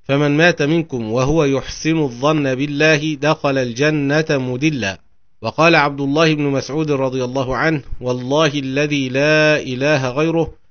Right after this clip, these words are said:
لا يحسن أحد الظن بالله إلا أعطاه الله ظنه، وذلك أن الخير بيده".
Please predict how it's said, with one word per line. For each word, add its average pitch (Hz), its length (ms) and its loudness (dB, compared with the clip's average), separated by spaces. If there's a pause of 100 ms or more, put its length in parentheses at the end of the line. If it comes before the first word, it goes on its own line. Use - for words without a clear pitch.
(260)
لا 151 160 4
يحسن 151 520 -2
أحد 139 400 -2
الظن 131 520 -2
بالله 127 380 0
إلا 143 460 -2
أعطاه 123 580 -2
الله 131 500 -2
ظنه، 127 420 -2 (440)
وذلك 143 560 0
أن 147 400 -2
الخير 135 540 -2
بيده". 117 400 -2